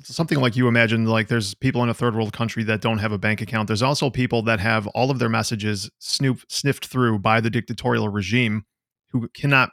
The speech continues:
necessarily send secure messages to somebody outside of their country or even within their country.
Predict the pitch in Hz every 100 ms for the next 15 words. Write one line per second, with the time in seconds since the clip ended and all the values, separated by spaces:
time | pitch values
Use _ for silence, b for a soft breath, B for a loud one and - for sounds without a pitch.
0 | - 123 131 120 - 127 123 117 - 127
1 | 120 - 120 120 110 104 104 104 98 -
2 | 117 113 110 104 - 113 104 101 - 127
3 | - 123 131 135 101 113 123 113 95 113
4 | 104 -